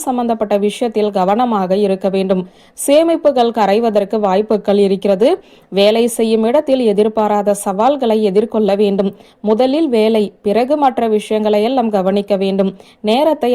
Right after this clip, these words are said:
அனாவசியமாக செலவு செய்துவிட்டு கடைசி நேரத்தில் கஷ்டப்பட்டால் ஒன்றுமே செய்ய முடியாது. அடுத்தவர்களை குறை சொல்லி எந்த பிரயோஜனமும் இல்லை. முன் கோபத்தை குறைத்துக் கொள்ளுங்கள். பிள்ளைகளுடைய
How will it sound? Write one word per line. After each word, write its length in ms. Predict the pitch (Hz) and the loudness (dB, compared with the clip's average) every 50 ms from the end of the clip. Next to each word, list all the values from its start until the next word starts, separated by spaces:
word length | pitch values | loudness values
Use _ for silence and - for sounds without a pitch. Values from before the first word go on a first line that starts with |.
| 214 196 | 0 0
அனாவசியமாக 840 | 196 202 214 220 220 214 214 - 233 220 220 247 285 285 233 220 220 214 - | 0 -2 0 0 0 -2 -2 -2 -4 -4 -2 -2 -2 -2 -2 -2 -4 -2 -4
செலவு 340 | 220 202 208 247 277 294 285 277 - | -2 -2 0 0 0 0 -2 -2 -2
செய்துவிட்டு 560 | 240 220 202 208 202 220 240 233 - 226 233 240 233 - - - - _ - - | -2 0 0 0 0 -2 -2 -2 0 0 0 -2 -4 -8 -14 -20 -20 _ -6 -2
கடைசி 420 | 190 190 208 220 220 - - 233 214 226 | 0 0 0 0 0 -2 -2 -2 0 0
நேரத்தில் 440 | 247 294 311 311 311 294 277 277 - 214 | 0 0 0 0 0 0 0 0 -2 -4
கஷ்டப்பட்டால் 680 | 202 - - - 247 240 233 208 196 - 208 220 208 196 | -6 -6 -4 -6 -4 -2 -4 -4 -2 -2 0 0 2 2
ஒன்றுமே 380 | 202 226 226 269 247 220 202 208 214 - | 0 0 0 -2 -2 -2 -2 -2 -2 -4
செய்ய 220 | - 190 185 196 196 202 | -4 -4 -2 -2 0 0
முடியாது. 420 | 196 185 196 190 190 190 180 220 285 349 - - - - - _ _ - 196 | 0 0 0 0 0 0 2 2 0 0 -2 -8 -18 -20 -20 _ _ -2 0
அடுத்தவர்களை 580 | 220 277 285 320 320 311 294 277 269 254 240 220 - - | 0 2 2 4 4 4 4 2 2 0 0 -2 -2 -2
குறை 180 | 226 214 214 233 220 - | 0 0 0 0 0 -2
சொல்லி 240 | - 269 277 262 233 214 208 | -2 -2 0 0 0 0 0
எந்த 140 | 214 240 240 - | 0 -2 -2 0
பிரயோஜனமும் 720 | 214 214 208 214 233 220 208 226 208 202 190 196 202 214 208 196 | 2 2 4 2 2 0 -2 -2 -2 -2 -2 -2 -2 0 0 0
இல்லை. 180 | 196 208 254 330 339 - - - _ _ 196 202 | 0 0 0 0 -4 -8 -14 -20 _ _ -2 0
முன் 160 | 220 233 226 226 | 0 0 0 0
கோபத்தை 420 | 233 254 294 302 285 277 - 226 233 226 - | 0 2 2 2 0 0 0 -2 -2 -2 -2
குறைத்துக் 360 | 233 208 202 202 - 214 208 214 | 0 0 0 0 -2 -2 -2 0
கொள்ளுங்கள். 380 | 208 202 202 202 202 208 214 208 - - - _ _ _ _ | 0 0 0 2 2 0 0 0 -4 -8 -20 _ _ _ _
பிள்ளைகளுடைய 680 | 254 269 302 330 339 320 311 294 277 262 247 240 226 | 0 2 2 2 4 4 4 4 4 4 4 2 2